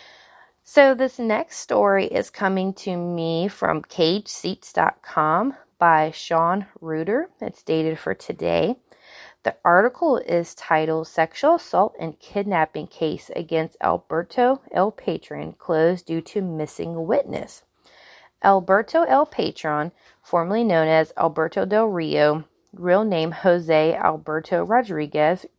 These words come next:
Cucan, will avoid trial on charges including aggravated kidnapping,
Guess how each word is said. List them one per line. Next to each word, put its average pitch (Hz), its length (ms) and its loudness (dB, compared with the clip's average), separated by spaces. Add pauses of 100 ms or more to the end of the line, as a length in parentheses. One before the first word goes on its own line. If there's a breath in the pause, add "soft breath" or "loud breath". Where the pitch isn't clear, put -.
Cucan, 165 540 -4 (560 loud breath)
will 208 200 4
avoid 185 420 2
trial 180 420 4
on - 200 -10
charges 160 720 -2
including 156 720 -8
aggravated 220 680 -2
kidnapping, 190 800 0